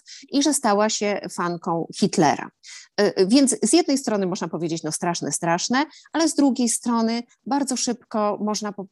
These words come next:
taką wirtualną asystentkę wyłączyć, e, i, i, i, i wycofać lub poprawić linię kodu. Natomiast, no, jeszcze długo będzie pokutować,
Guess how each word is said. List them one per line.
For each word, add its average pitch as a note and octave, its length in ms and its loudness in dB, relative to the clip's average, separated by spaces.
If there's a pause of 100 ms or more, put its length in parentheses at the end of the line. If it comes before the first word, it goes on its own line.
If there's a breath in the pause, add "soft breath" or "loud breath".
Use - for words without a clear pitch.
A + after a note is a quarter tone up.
(120)
taką F#3 300 0
wirtualną E3+ 600 2
asystentkę E3 840 -2
wyłączyć, C#4 880 2 (100)
e, G3+ 480 0
i, G#3+ 640 -2 (360 soft breath)
i, A#3 40 2
i, A3 380 -2
i A3+ 40 4
wycofać A#3+ 760 -2 (280 loud breath)
lub B3+ 480 0 (360)
poprawić G3 600 -4
linię F3 320 -4
kodu. - 420 -6 (260 loud breath)
Natomiast, G#3 840 4 (120)
no, G#3 120 0
jeszcze A3+ 280 -2 (180)
długo A3 680 0
będzie F#3+ 360 2
pokutować, F3 920 0